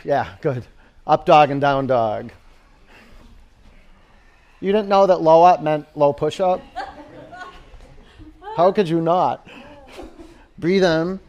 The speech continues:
Breathe out. Walk or jump to your hands. Flat back. Forward bend. Thunderbolt. Let's keep moving. Bow forward. Flat back.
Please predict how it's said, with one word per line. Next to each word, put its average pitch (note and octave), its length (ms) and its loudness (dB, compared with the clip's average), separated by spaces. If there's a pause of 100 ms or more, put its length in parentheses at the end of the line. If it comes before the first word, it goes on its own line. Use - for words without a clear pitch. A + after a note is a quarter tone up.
(1200)
Breathe F#3 220 2
out. F3 540 8 (1120)
Walk D3 320 4
or D#3+ 80 -2
jump D3 260 -2
to D3+ 80 -10
your C#3+ 80 -8
hands. C#3 580 -12 (520)
Flat C3+ 320 2
back. C3 440 0 (920)
Forward D#3 320 2
bend. A#2 480 -2 (760)
Thunderbolt. E3 640 2
Let's D3 160 -12
keep F3+ 200 -10
moving. C3 440 -8 (920)
Bow D3 220 4
forward. C3 560 -2 (1400)
Flat C#3+ 320 2
back. D#3+ 420 0